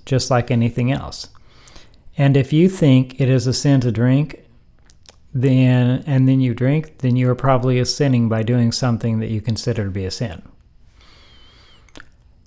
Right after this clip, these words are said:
One of my friends from church was recently condemned by some members of the congregation for going to the bars to play pool, even though he did not buy or drink alcohol.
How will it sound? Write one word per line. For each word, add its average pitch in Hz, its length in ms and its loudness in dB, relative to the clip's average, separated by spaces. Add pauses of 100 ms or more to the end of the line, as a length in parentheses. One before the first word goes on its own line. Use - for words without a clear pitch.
One 151 220 4
of 208 80 4
my 196 160 4
friends 139 380 2
from 123 180 0
church 117 460 -2
was 110 180 -2
recently 120 460 0
condemned 120 640 0
by 110 320 -2
some 123 280 0
members 120 440 2
of 120 100 0
the 113 80 -2
congregation 117 720 -2
for 117 160 -4
going 120 300 0
to 123 100 -2
the 113 60 2
bars 110 420 0
to - 80 -16
play 107 220 -4
pool, - 440 -2 (640)
even 156 320 4
though 139 160 4
he 131 160 2
did 123 160 2
not 117 340 0
buy 117 520 0 (100)
or 131 180 0
drink 123 360 2
alcohol. 131 680 -4